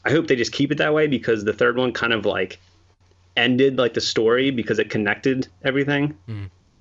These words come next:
Speaker 1: Uh, it's a really amazing game. All these, all three of them are amazing games. If you haven't played them,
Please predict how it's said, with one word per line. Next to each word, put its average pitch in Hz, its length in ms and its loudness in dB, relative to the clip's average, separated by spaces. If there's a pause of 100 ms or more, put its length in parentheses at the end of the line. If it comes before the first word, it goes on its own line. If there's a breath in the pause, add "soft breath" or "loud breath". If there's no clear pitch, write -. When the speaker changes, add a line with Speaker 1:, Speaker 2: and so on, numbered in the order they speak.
Speaker 1:
Uh, 110 500 4
it's 131 140 0
a 135 80 2
really 127 400 4
amazing 110 640 -2
game. 92 320 -4 (160)
All 120 140 2
these, 120 200 0 (100)
all 123 120 2
three 127 220 0
of 127 80 2
them 120 100 0
are 98 60 0
amazing 104 320 0
games. 98 520 -2
If 113 180 -2 (160)
you 117 100 0
haven't 123 220 0
played 127 240 0
them, 127 260 -2